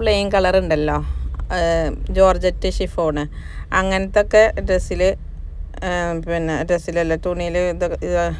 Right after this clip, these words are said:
ഇത് സ്റ്റിച്ച് ചെയ്തിട്ടുണ്ടെങ്കിലുള്ള, അത് ഞാൻ ആ ലാസ്റ്റ് കാണിച്ചു തരുന്നുണ്ട് ട്ടാ. അങ്ങനത്തെ,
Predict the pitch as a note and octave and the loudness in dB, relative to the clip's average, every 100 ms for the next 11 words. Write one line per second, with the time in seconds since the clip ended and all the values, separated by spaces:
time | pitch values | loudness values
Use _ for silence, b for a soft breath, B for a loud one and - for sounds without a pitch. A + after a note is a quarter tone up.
0 | - F3 F3 F#3+ F3 F3 E3 D#3+ D#3 D#3 | -8 -8 -6 -6 -4 -2 -2 -2 -4 -2
1 | D3+ D3 D#3+ F#3+ G3+ G3+ G#3 F#3 F3 F3+ | -2 -2 -2 0 2 2 2 0 -2 -2
2 | E3+ E3+ F3 E3+ D#3 D#3 D#3 D#3 D#3 D#3 | -2 -2 -2 0 -2 -2 -2 -2 -4 -4
3 | D#3 B B B B B E3+ E3+ E3 E3 | -6 B B B B B -6 -4 -4 0